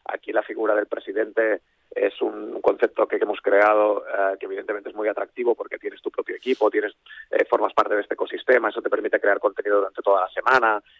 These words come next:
eh, te permite acceder a, pues, a oportunidades de patrocinio, te, claro, te, te desbloquea un mundo, eh, nuevo, eh, que, que efectivamente ha creado, ha generado interés de mucha gente. De momento nosotros estamos con esta liga de doce cerrada,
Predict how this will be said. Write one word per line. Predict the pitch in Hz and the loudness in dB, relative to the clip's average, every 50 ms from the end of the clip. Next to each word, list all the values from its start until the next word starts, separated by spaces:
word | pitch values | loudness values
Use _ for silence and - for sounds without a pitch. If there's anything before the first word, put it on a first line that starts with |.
| _ - | _ -2
eh, | - 104 98 101 101 - | 0 0 0 0 -2 -4
te | 107 | -6
permite | - 98 101 107 - - | -6 -6 -6 -6 -6 -8
acceder | - - 101 98 98 98 | -4 -2 -2 -2 0 -2
a, | 104 | -2
pues, | - 104 95 | -4 -6 -6
a | 95 | -4
oportunidades | - - - - - 101 98 98 101 101 | -6 -6 -6 -6 -6 -2 0 2 2 2
de | 98 104 | 0 -2
patrocinio, | - - - - - - 117 120 113 107 107 107 104 101 | -2 -4 -4 -6 -8 -6 -4 -4 -2 0 0 2 0 0
te, | - 101 98 101 - | 0 -2 -4 -4 0
claro, | - 104 98 90 90 - | 0 0 0 0 -2 -10
te, | - 98 | -10 -12
te | - - 98 95 | -8 -6 -6 -6
desbloquea | - 95 - 107 104 - - 110 113 | -6 -2 -2 0 0 2 4 4 4
un | 117 117 113 110 | 4 4 0 -4
mundo, | 120 120 117 113 117 117 107 - _ _ - _ _ _ | -8 -6 -2 0 2 2 0 0 _ _ -20 _ _ _
eh, | - - 113 110 110 107 107 107 107 110 107 - | -2 0 2 2 4 4 2 2 2 0 0 2
nuevo, | 127 127 127 127 120 127 139 147 _ _ _ - - _ _ - | 4 4 4 4 4 2 2 0 _ _ _ -20 -20 _ _ -4
eh, | - 117 113 107 104 101 101 - | -2 0 0 2 0 -2 -2 -2
que, | 110 104 110 120 127 - - - | -2 -2 -2 -2 -2 -4 -6 -6
que | - - | -10 -10
efectivamente | - - 101 - - 104 - - 104 98 101 104 95 - | -10 -10 -10 -12 -12 -12 -8 -4 -4 -4 -4 -4 -4 -6
ha | 101 | -4
creado, | - 101 101 98 101 101 95 - - | 0 2 2 4 4 2 0 -2 -6
ha | - 101 | -8 -6
generado | - 110 104 104 104 104 | -4 -2 2 2 2 2
interés | 104 - 104 107 101 | 0 -4 -4 -4 -6
de | 104 | -6
mucha | 101 107 - - 101 | -8 -8 -6 -8 -2
gente. | - 117 110 107 - 120 - | 0 0 2 4 4 2 4
De | - 113 | 2 0
momento | 101 101 107 117 113 - | -2 0 -2 0 2 4
nosotros | 120 117 107 113 - 117 110 110 | 2 4 2 2 0 0 0 0
estamos | 107 - - 110 107 107 - | 0 0 2 2 2 0 -2
con | - 104 104 | -4 -4 -4
esta | 107 - - 98 | -2 0 0 0
liga | 101 107 101 101 | 2 2 2 2
de | 98 98 | 2 2
doce | 98 107 110 - - 104 101 | 2 2 0 0 -2 -4 -4
cerrada, | - 95 95 - 101 110 113 120 131 135 - | -4 -4 0 4 4 4 6 6 4 4 2